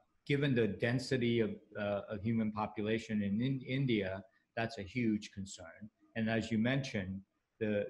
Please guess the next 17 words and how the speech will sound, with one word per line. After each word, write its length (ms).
healthcare 440
system 480
in 120
some 200
of 120
these 200
places 720
are 100
not 360
ideal 640
for 180
combating, 680
uh, 280
epidemic 640
of 120
this 220
sort. 380